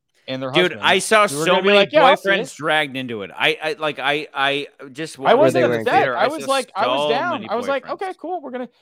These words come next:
Speaker 1: but, like, that was the ongoing joke even leading up to this movie about even a year ago. People were talking about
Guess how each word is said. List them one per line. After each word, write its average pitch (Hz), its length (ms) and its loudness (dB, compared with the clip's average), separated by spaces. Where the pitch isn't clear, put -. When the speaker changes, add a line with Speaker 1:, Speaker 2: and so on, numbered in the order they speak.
Speaker 1:
but, 208 160 -4
like, 202 200 -4
that 214 160 -2
was 240 120 -12
the 208 200 -14
ongoing 160 580 -8
joke 151 420 -8
even 127 380 -12
leading 123 280 -14
up 135 160 -10
to 123 100 -20
this 104 160 -20
movie 104 160 -16
about 110 260 -10
even 135 220 -16
a - 20 -12
year 120 380 -12
ago. 98 360 -16
People 113 220 -12
were 107 100 -8
talking 107 360 -14
about 104 240 -12